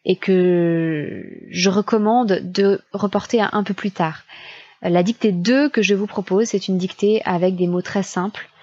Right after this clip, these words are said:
phonétiques, mais un petit peu plus longs que ce qu'on propose dans la dictée un. Des mots comme, euh, ami, moto, lama, euh, quoi d'autre, euh,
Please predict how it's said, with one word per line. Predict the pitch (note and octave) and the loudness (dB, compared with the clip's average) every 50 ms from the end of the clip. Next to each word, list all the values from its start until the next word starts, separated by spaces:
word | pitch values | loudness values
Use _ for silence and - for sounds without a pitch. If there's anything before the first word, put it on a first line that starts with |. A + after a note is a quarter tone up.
| - _ _ _ | -20 _ _ _
phonétiques, | - - - A#3+ A3 G#3+ F#3+ - - F#3+ G#3 - - - - _ _ _ _ _ _ _ _ _ | -10 -4 0 2 2 2 0 -2 -6 -10 -10 -12 -14 -18 -18 _ _ _ _ _ _ _ _ _
mais | - F#3+ G#3+ - - | -2 0 0 2 2
un | G#3+ G#3 | 0 0
petit | F#3+ - A3 | 0 -2 -2
peu | G#3+ B3+ A#3+ | -2 -2 -2
plus | - - - A#3 A3 G#3+ | -4 -2 0 2 2 4
longs | G#3+ A#3+ C4 C#4+ D4 | 4 4 2 0 0
que | C4 A#3+ | -2 -4
ce | G#3 - | -4 -4
qu'on | - | -6
propose | G3+ - - F#3+ - A3+ A#3 G#3+ | -8 -8 -8 -4 -2 0 0 2
dans | G#3+ F#3+ | 2 2
la | F3+ F3 | 2 2
dictée | F3+ G3 - - G#3 G3 - - | 2 -2 -2 -2 -2 -2 -2 -4
un. | F3+ E3 - _ _ _ _ _ _ _ _ _ _ - | -8 -8 -10 _ _ _ _ _ _ _ _ _ _ -6
Des | F#3 F3 G3+ G3 | -2 0 2 2
mots | F#3+ G3 G3 G#3 A3 A#3 | 2 0 0 0 0 0
comme, | A3+ - - G3 F#3 F3+ F#3 F3+ | -2 -2 -2 0 0 0 0 -2
euh, | E3 D#3+ D#3+ D#3+ D#3+ D#3+ D#3+ D#3 _ _ _ _ _ _ _ _ _ - | -4 -4 -4 -4 -4 -4 -6 -8 _ _ _ _ _ _ _ _ _ -2
ami, | F3+ G3 G#3 A3+ A#3 A#3 A#3 A#3 A#3 A#3+ A#3 G#3+ | 0 0 2 2 2 2 2 2 2 0 0 0
moto, | F3+ F3 F3+ F#3+ A3+ C4 C4 - - B3 A#3+ A#3+ A#3+ A#3+ A#3+ A#3+ A#3+ A#3+ A#3+ - _ _ _ _ _ _ | 0 0 2 2 2 0 -2 -2 -2 0 2 2 2 2 2 2 2 0 -2 -4 _ _ _ _ _ _
lama, | F#3+ F3+ F3 F#3 G3 A#3+ B3 A#3+ A#3 A3+ A3 A3 A3 G#3+ A3 A3+ A3+ _ _ _ _ _ _ _ _ _ _ _ _ - | -4 0 2 2 2 2 2 2 2 2 2 2 2 2 0 -2 -4 _ _ _ _ _ _ _ _ _ _ _ _ -2
euh, | G3 F#3 F3 F3 F3 E3+ E3+ E3+ E3+ E3+ E3+ E3+ E3+ E3 E3 F3 - - - - - - G3+ | 0 0 2 2 2 0 0 -2 -2 -4 -4 -4 -6 -6 -8 -10 -14 -16 -16 -16 -14 -14 -12
quoi | - - G3+ F#3 | -4 -2 -2 0
d'autre, | E3+ E3 D#3+ - - - - | 0 -2 -6 -8 -10 -6 -4
euh, | F3+ E3+ E3 E3 E3 E3 E3 E3 E3 D#3+ D#3+ D#3+ D#3+ | -2 -2 0 0 0 0 0 -2 -2 -4 -6 -6 -8